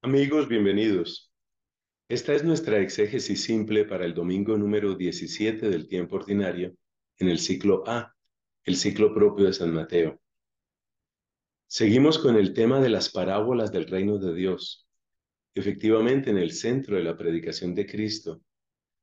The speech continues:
está el reino de Dios, que en palabras sencillas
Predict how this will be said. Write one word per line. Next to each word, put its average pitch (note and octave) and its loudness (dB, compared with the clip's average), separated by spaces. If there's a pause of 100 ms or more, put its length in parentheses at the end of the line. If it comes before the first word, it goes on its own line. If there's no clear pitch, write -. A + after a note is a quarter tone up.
(100)
está G2+ -2
el F2+ -2
reino E2+ 0
de E2+ 2
Dios, E2+ -2 (1500)
que B2+ 0
en B2+ 2
palabras D3 2
sencillas C#3 -2